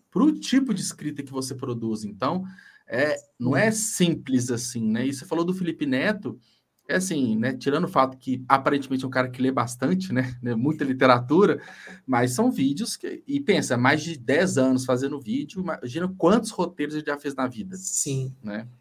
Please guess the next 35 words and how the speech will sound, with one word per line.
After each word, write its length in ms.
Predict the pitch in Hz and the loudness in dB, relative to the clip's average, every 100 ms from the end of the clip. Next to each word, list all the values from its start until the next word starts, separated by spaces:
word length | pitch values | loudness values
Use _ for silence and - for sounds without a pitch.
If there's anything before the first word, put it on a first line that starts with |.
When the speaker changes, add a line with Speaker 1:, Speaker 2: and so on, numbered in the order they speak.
| - | -4
Speaker 2:
É, 80 | - | 0
foi 240 | 202 185 | 6 6
um, 480 | 190 180 165 143 135 | 6 4 2 2 0
foi 140 | 165 | 2
um 120 | 160 | 2
precursor, 720 | 160 170 180 170 - 175 175 123 | 2 2 4 4 6 8 8 6
né? 260 | 139 165 | 2 2
Do, 240 | 135 139 127 | 2 2 2
desse 420 | 127 - 139 123 | 2 2 2 2
Speaker 1:
Sim, 380 | 127 139 120 - - | 0 -2 -6 -12 -16
dos 160 | 120 123 | -6 8
Speaker 2:
boom 280 | 147 170 160 | 12 12 12
Speaker 1:
vlogs, 180 | 131 | 8
Speaker 2:
de, 100 | 107 | 4
Speaker 1:
né? 320 | 123 131 123 120 _ _ _ | 2 2 0 -4 _ _ _
Speaker 2:
de 160 | 123 143 | 0 2
vídeos, 580 | 120 117 180 127 120 120 | 2 2 2 2 -2 -2
né? 200 | 127 139 | 0 2
Eu, 100 | 131 | 2
eu, 340 | 123 127 131 131 | 0 0 -2 -2
eu 80 | |
diria 340 | 113 123 135 156 | -4 -2 0 0
Speaker 1:
Sim. 60 | |
Speaker 2:
que 180 | - 151 | 0 -2
o, 580 | 147 139 127 123 123 123 | 0 2 0 -2 -4 -6
o 40 | |
Felipe 480 | 123 - 131 131 131 | -6 -4 -2 -2 -2
Neto, 260 | 123 131 156 | -2 -2 -2
ele 140 | 147 | -4
foi 320 | 139 - 151 | -4 0 0
ali 260 | 151 147 160 | 2 0 0
o, 360 | 160 151 147 143 | 0 -2 -2 -6
o 60 | - - | -10 -4
pioneiro 640 | 165 185 180 151 156 156 | 4 6 6 2 2 2
dessa, 760 | 143 139 135 139 135 127 123 | 2 0 -2 -4 -6 -6 -8